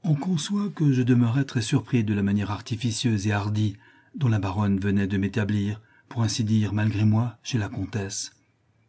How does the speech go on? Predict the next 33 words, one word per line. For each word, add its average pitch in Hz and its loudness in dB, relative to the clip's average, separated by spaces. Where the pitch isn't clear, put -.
Le 110 -2
comte, 139 2
qui 117 -4
n'avait 104 2
rien 104 2
perdu 110 0
de 110 0
mon 98 0
dialogue 104 0
avec 98 -2
madame 98 2
de 98 0
Fonrose, 110 -2
demanda 135 6
si 139 -2
mes 127 2
parents 127 0
demeuraient 123 4
maintenant 127 4
à 110 0
Paris. 110 0
La 117 2
baronne 110 2
répondit 110 0
qu'ils 107 0
y 107 0
étaient 107 -2
incognito, 110 2
pour 123 -2
des 113 2
raisons 127 4
qu'elle 120 0
savait, 131 0